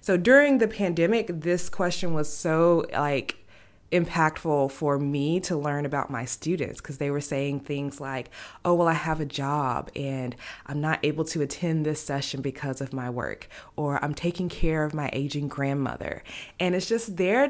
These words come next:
chance to anonymously share, um, things that are going on with them.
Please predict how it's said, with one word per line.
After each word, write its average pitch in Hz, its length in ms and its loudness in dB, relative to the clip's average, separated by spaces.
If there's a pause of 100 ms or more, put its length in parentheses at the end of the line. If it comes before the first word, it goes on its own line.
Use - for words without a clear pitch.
(100)
chance 180 560 -2
to 170 180 -2
anonymously 226 840 2
share, 240 680 6 (400)
um, 175 580 8 (100)
things 208 280 6
that 214 120 2
are 214 60 2
going 202 380 2
on 240 200 4
with 190 180 -2
them. 113 360 -4